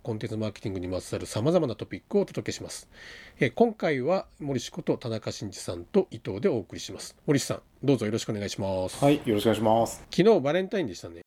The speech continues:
Speaker 2: あ、そうですね。娘からチョコレートもらいました。伊藤さんはどうですか？
Speaker 1: 私は、あの、二十三、二月十三日もらいました。なんか、十、バレンタインデー感がない、二十三、十三日になんか前日に、「はい」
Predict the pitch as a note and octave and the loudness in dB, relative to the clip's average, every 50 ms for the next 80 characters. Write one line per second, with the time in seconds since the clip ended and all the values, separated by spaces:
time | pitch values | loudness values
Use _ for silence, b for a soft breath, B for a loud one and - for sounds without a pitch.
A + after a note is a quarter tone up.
0 | - - F#2 E2+ D#2 - - B2+ A2 D2+ - - F2+ F2+ F#2 F2+ E2+ E2 - - | 0 4 4 4 4 4 4 4 4 4 2 0 0 0 2 2 0 -2 -4 -4
1 | G#2 G2 - A#2+ A2+ A2 - G2+ F2 D#2+ E2 E2 - G#2+ F#2 F2+ F2 E2+ E2+ E2 | -4 0 2 2 4 4 4 2 2 0 -4 -4 -4 -2 0 0 0 0 -2 -4
2 | D#2+ D#2+ D#2 - - - A2 - C3+ B2 B2+ C#3 B2+ B2+ B2+ B2 B2 B2 B2 A#2+ | -6 -6 -8 -6 -4 0 4 6 6 6 6 6 4 6 4 2 2 2 4 4
3 | A#2+ A#2 A#2 A2+ A#2 A#2+ A#2 A#2 A2 F2+ - - - F#2+ A#2+ - _ _ _ _ | 4 4 4 2 2 0 0 -2 -4 -4 -4 -6 -6 -6 -6 -8 _ _ _ _
4 | _ _ _ _ _ _ _ _ _ _ C#3+ C#3 D#3+ D#3 C#3+ - E3 D#3+ D3+ D3 | _ _ _ _ _ _ _ _ _ _ 4 4 4 4 4 2 4 4 4 4
5 | C#3 C#3 C#3+ C3+ C3+ C#3+ F#3+ F#3 E3 B2+ - - C#4+ - - _ A#3+ A3+ G#3 - | 2 2 0 0 2 2 2 2 2 0 2 2 0 -2 -2 _ -16 -16 -16 -14
6 | - F#3+ F3+ D#3+ E3+ E3+ A2+ - A2+ G#2+ C#3 E3 F3 - F3+ F3 C#3+ A2+ - G2+ | -10 -2 0 2 2 2 2 0 -4 0 0 0 2 4 2 2 2 0 -4 -10
7 | F2+ F2+ F2+ E2 E2 D#2 - - - - _ _ - D3 B2+ A#2 - - - - | -10 -10 -10 -12 -12 -14 -16 -18 -20 -20 _ _ -2 0 0 0 -2 -4 -8 -10
8 | - - _ _ b b b b b b - A#2+ B2 D#3 F3 F#3 F#3 F#3 - - | -14 -20 _ _ b b b b b b -2 2 4 6 6 6 4 2 0 -4
9 | _ - C#3 B2 D3 E3 F3+ F3+ F#3 E3+ - F#3 F3+ F3+ F3+ E3+ D3+ C#3+ D#3+ D#3 | _ -8 -2 2 2 4 4 2 0 2 2 2 2 2 0 -2 -2 0 2 2
10 | D#3 D3 - - G2 F#2 F2 F2 F#2+ G2 F#2+ F2+ F2 G#2+ G#2 C3+ D3+ E3 D3+ A2+ | 2 0 -4 -8 -10 -10 -8 -8 -6 -6 -6 -8 -10 -6 -2 0 2 4 4 2
11 | - - C3+ A#2 A2 G#2+ - - _ _ _ _ - - D3 C3+ - F3 B2+ G#2 | 2 0 -2 0 -2 -4 -6 -8 _ _ _ _ 0 0 2 4 2 2 0 0
12 | F#2 - - F#2+ F2+ F2+ E2+ F2 E2+ F#2 A2+ A#2 A#2+ A#2 A2+ - - A2+ G#2 G#2 | -4 -10 -14 -14 -14 -12 -12 -10 -6 -4 -2 -2 -2 -4 -6 -6 -6 -4 -4 -6
13 | - - - - C3+ C#3 - | -8 -6 -2 -2 0 0 -2